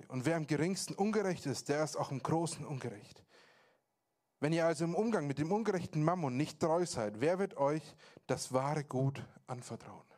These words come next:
Wenn ihr das nicht, nicht treu verwaltet, was, was euch doch gar nicht gehört, wer würde euch dann das eure wahres Eigentum geben? Wer würde euch dann das wahre Eigentum geben?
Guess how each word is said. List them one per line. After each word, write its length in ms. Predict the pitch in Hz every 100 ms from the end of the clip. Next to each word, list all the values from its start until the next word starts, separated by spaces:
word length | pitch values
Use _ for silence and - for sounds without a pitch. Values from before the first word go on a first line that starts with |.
| _ _ _ _ _ _ _ _ _ _ _ _ _ _ _ _ _ _ _ _ _ _ _ _ _ _ _ _ _ _ 117 _ _ _ _ _ _ _ _ _ _ -
Wenn 160 | 139
ihr 80 | 143
das 200 | 135 -
nicht, 460 | 156 185 - - 151 151 -
nicht 240 | 151 147
treu 240 | - 151 156
verwaltet, 640 | - 127 139 160 127 107
was, 220 | 127 - - _ _ _ _ _ _ _ -
was 260 | 143 - 151
euch 240 | 151 151
doch 180 | 135 -
gar 180 | 151 160
nicht 200 | - -
gehört, 600 | 120 - 170 131 98 - - - - -
wer 240 | 123 160 165
würde 140 | 160
euch 100 | 151
dann 300 | - 143 139
das 340 | 131 151 - -
eure 580 | 135 143 147 156 147 113
wahres 540 | 120 135 147 143 -
Eigentum 560 | 127 127 127 - 113 117
geben? 340 | 113 120 110
Wer 120 | 110
würde 100 | 123
euch 60 | 120
dann 160 | 117 107
das 140 | 104
wahre 240 | 104 123
Eigentum 360 | 107 107 110 120
geben? 320 | 113 113 -